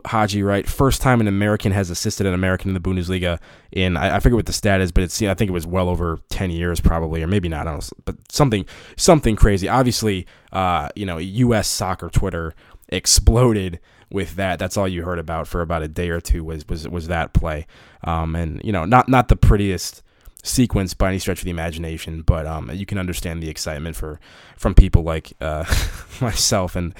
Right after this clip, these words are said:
and my fellow countrymen, uh, seeing that happen. It's such a cool moment for the, for the two young guys to, uh, combine, combine for a goal. The, you know, the fu-, potentially the future of the U S men's national team to some extent, and, uh, maybe the future of Schalke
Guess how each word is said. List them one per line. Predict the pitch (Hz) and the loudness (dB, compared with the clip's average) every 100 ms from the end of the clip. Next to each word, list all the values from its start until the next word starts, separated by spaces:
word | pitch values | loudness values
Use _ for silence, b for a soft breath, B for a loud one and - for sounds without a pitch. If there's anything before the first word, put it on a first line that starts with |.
| B B B | B B B
and | 95 92 | -6 -2
my | 85 | -2
fellow | - 90 85 | -2 -4 -4
countrymen, | - 85 82 80 80 78 - | -4 -6 -6 -6 -6 -6 -8
uh, | 76 76 - - | -8 -8 -8 -10
seeing | - 110 90 | -4 -2 -2
that | 85 80 | -2 -4
happen. | 82 80 - 78 | -6 -6 -6 -6
It's | - - | -10 -6
such | - 104 | -4 -4
a | |
cool | 98 101 87 | -4 -6 -6
moment | 80 82 80 | -6 -6 -4
for | 87 | -4
the, | 78 78 - B B B B B B | -4 -6 -8 B B B B B B
for | - | 0
the | 110 | 2
two | - 107 | 2 2
young | 95 87 | 0 -2
guys | 85 85 - | -2 -4 -6
to, | - 87 | -6 -6
uh, | 82 80 78 78 - _ _ _ _ _ - - | -4 -4 -6 -10 -16 _ _ _ _ _ -18 -2
combine, | 139 131 135 135 127 - _ _ - | 4 8 8 8 0 -6 _ _ 0
combine | 120 123 117 | 4 4 4
for | 117 | 2
a | 107 | 4
goal. | 110 85 80 | 2 0 -2
The, | 95 | -4
you | 98 | -2
know, | |
the | 90 | -2
fu-, | 82 107 71 73 - | -2 -6 -6 -2 4
potentially | 147 123 113 113 | 6 6 4 2
the | 101 | 0
future | - 107 - 104 | -2 -4 0 0
of | 95 90 b b b b b - | -2 -6 b b b b b -6
the | 107 | -2
U | |
S | 104 110 | 0 0
men's | 104 85 | 0 0
national | 98 95 - 95 | 0 -2 -4 -4
team | 98 95 | -2 0
to | |
some | 90 92 | -2 -2
extent, | 90 - 95 92 | -4 -4 -4 -2
and, | 87 85 | -4 -4
uh, | 85 87 | -4 -2
maybe | 90 120 | 0 2
the | 139 | 2
future | - 131 135 | 0 0 0
of | |
Schalke | - 143 120 90 | 2 0 0 -2